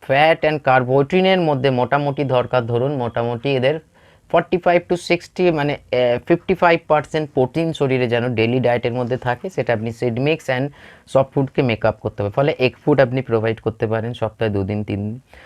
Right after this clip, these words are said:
যে যে জিনিসগুলো দেখছেন, সবই আপনি ককটেলকে দিতে পারেন। দেখা গেলে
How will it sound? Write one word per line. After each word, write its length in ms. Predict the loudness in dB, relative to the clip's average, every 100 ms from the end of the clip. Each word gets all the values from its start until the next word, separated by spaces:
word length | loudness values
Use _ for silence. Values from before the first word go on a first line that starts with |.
| -20 -20 _ _ 2
যে 80 | 4
যে 160 | 4
জিনিসগুলো 520 | 4 4 4 4 4 4
দেখছেন, 460 | 4 2 -2 -8
সবই 360 | -2 -2 2 0
আপনি 200 | -2 -4
ককটেলকে 520 | -4 -4 -4 -4 -2
দিতে 260 | -4 -4 -8
পারেন। 380 | -8 -8 -2
দেখা 280 | 0 2 2
গেলে 340 | 4 4 4